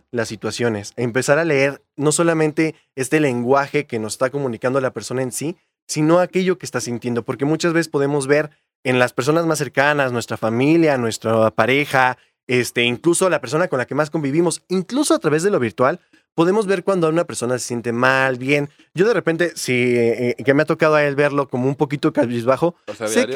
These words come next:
Speaker 1: que, sé que en ese momento no le puedo decir, "Oye, güey, chingale, ponte a subir los videos, ponte a editar".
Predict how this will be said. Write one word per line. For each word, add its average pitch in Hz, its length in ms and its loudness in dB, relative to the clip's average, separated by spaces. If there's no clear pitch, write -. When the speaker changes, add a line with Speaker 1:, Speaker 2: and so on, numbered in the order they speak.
Speaker 1:
que, - 40 -20
sé 165 160 2
que 202 80 2
en 233 80 2
ese 220 140 0
momento 220 460 2
no 185 140 2
le 208 100 4
puedo 214 240 4
decir, 196 340 2
"Oye, 180 220 4
güey, 185 220 4
chingale, 196 500 4
ponte 170 340 0
a 180 80 4
subir 165 280 2
los 175 140 2
videos, 170 420 2
ponte 160 220 2
a - 40 6
editar". 160 300 2